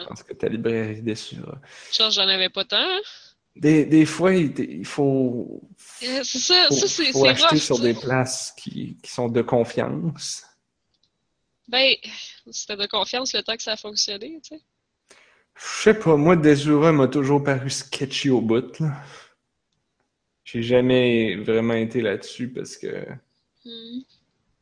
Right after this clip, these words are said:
Speaker 2: Ben, en fait, je pense que j'ai jamais acheté sur Desura. J'ai acheté des Humble Bundle, puis au début, t'avais des clés qui étaient sur Desura. Ou
Speaker 1: C'est
Speaker 2: Indie,
Speaker 1: vrai.
Speaker 2: Indiegala.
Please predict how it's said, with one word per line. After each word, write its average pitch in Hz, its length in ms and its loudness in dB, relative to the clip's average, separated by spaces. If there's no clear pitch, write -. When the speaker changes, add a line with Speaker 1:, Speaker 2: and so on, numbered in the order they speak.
Speaker 2:
Ben, 254 200 4
en 254 100 2
fait, 294 200 -4
je - 60 0
pense 302 200 -2
que 269 80 -4
j'ai 220 120 -2
jamais 220 320 0
acheté 208 300 2
sur 214 160 -6
Desura. 185 400 -8
J'ai 190 100 -4
acheté 185 240 -2
des 262 120 -2
Humble 220 240 -4
Bundle, 208 340 -4
puis 233 140 -8
au 208 120 -6
début, 208 360 -6
t'avais 185 200 -4
des 165 120 -8
clés 196 180 -8
qui - 140 -10
étaient 165 120 -10
sur 160 180 -4
Desura. 160 340 -8
Ou 226 180 2
Speaker 1:
C'est 262 80 6
Speaker 2:
Indie, - 320 6
Speaker 1:
vrai. 269 100 2
Speaker 2:
Indiegala. 269 400 0